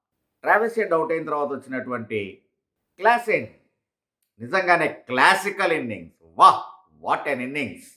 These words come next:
ఎయిటీన్ not out, త్రీ ఫోర్స్, సెవెన్ సిక్సర్స్. ఏ బౌలర్‌ని కూడా స్పేర్ చేయలేదు. అయితే క్లాసెన్ కాకుండా అభిషేక్ శర్మకి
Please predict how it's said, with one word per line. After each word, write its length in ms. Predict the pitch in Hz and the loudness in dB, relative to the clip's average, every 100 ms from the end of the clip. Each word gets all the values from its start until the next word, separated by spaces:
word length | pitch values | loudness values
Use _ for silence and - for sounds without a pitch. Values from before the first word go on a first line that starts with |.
| _ _ _ _ _ _ _ 90 | _ _ _ _ _ _ _ -6
ఎయిటీన్ 280 | 120 131 135 | -4 0 2
not 140 | 139 147 | 4 6
out, 220 | 143 120 - - - - - - _ _ _ _ _ | 6 6 -2 -16 -20 -20 -20 -20 _ _ _ _ _
త్రీ 120 | 131 156 156 | 0 0 4
ఫోర్స్, 340 | 143 143 - - _ _ _ - | 4 4 0 -16 _ _ _ -4
సెవెన్ 260 | 185 226 - | 0 0 0
సిక్సర్స్. 440 | 190 - 131 - - - _ _ _ _ _ 135 | -4 -2 0 0 -4 -16 _ _ _ _ _ 2
ఏ 40 | 180 | 4
బౌలర్‌ని 400 | 175 175 160 160 143 | 4 2 -2 -6 -2
కూడా 160 | 135 123 - - | 0 0 -2 -12
స్పేర్ 240 | _ 143 131 | _ -6 -4
చేయలేదు. 340 | 123 92 78 - _ _ _ _ _ _ - | -6 -8 -10 -18 _ _ _ _ _ _ 0
అయితే 240 | 190 226 175 - - - _ _ _ _ | 4 6 6 2 -4 -20 _ _ _ _
క్లాసెన్ 400 | 117 160 208 214 214 | 2 2 4 2 2
కాకుండా 340 | 196 202 196 196 165 | 2 0 2 6 6
అభిషేక్ 360 | - 214 214 | 4 2 2
శర్మకి 460 | 208 185 185 175 170 | 0 0 -2 0 0